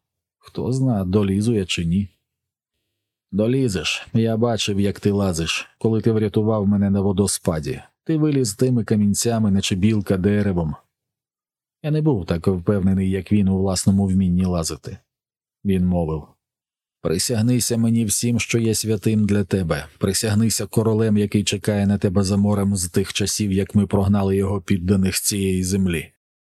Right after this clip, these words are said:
Присягнися усім, чим дорожать такі, як ти. Присягнися тінями, пір'ям, орлів і тишею.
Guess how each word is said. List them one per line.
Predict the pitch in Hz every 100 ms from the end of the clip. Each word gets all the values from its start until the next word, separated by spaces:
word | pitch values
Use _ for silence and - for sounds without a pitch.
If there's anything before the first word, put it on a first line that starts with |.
| -
Присягнися | - - 135 147 135 135
усім, | 131 117 131 127
чим | - 120 117
дорожать | 117 110 117 110
такі, | - 104 113
як | 113 104
ти. | - 101 80 78 -
Присягнися | 104 95 107 107 110 - 104
тінями, | - 120 113 110 104 101
пір'ям, | 113 107 107 107
орлів | 110 107 110 107
і | 101
тишею. | 113 98 92 82